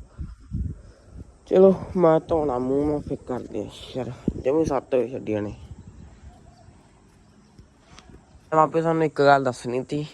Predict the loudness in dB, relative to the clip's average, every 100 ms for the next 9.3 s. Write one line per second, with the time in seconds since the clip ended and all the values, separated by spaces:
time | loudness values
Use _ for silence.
0 | -8 0 0 2 4 6 6 4 2 -2
1 | -20 -20 -20 -20 -2 0 2 2 2 2
2 | 0 -2 2 2 2 -4 -6 -4 -4 -6
3 | -6 -4 2 6 6 6 2 4 4 2
4 | 0 4 4 2 -2 -4 -12 -20 -20 -20
5 | -20 0 0 2 2 0 -2 2 4 4
6 | 2 0 2 2 2 -2 -6 -18 -8 -6
7 | 0 2 2 0 2 4 4 2 0 0
8 | 0 -2 -2 -4 -4 -2 0 0 -2 -2
9 | -2 -2